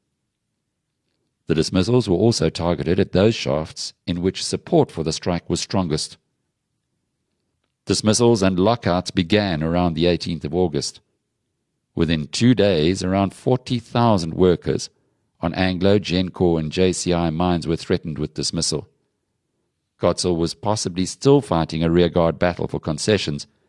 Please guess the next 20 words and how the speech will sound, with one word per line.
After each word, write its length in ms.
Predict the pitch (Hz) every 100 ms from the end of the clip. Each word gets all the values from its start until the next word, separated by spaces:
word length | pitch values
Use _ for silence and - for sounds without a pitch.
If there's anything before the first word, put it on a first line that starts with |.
| _ _ _
that 140 | - -
would 160 | -
make 280 | 95 95 -
defeat 460 | 104 - 139 92 - _ -
more 140 | 127
palatable 560 | - 139 104 - 76 73
to 120 | 80
the 100 | 73
union. 340 | 78 73 71 - _ _ _ _ _ _ _ _ _ _ _ -
Relly 320 | 85 87 120
made 300 | 87 87 85
a 140 | 85 85
small 400 | - 110 110 101
cash 440 | - 120 110 - -
offer 420 | 101 85 71 85
through 260 | - 92 85
the 80 |
Chamber 360 | - 92 87 82
of 80 | 78
Mines, 400 | 82 98 113